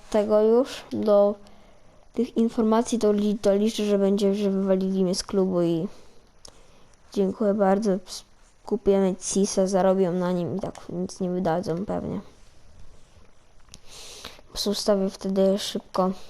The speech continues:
klauzulę na jeden dolar i sobie kupię go. A, już jest w ogóle ten.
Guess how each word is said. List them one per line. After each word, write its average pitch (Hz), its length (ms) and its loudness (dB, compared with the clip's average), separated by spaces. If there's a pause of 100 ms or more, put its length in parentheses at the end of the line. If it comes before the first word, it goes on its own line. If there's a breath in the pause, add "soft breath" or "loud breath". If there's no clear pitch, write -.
klauzulę 196 440 2
na 185 180 2
jeden 175 360 0 (640 loud breath)
dolar 185 460 2
i 165 120 -6
sobie - 160 -14
kupię - 260 -6
go. - 120 -8 (840 loud breath)
A, 349 380 6
już 339 240 6
jest 311 140 4
w 311 40 4
ogóle 302 280 4
ten. 302 440 4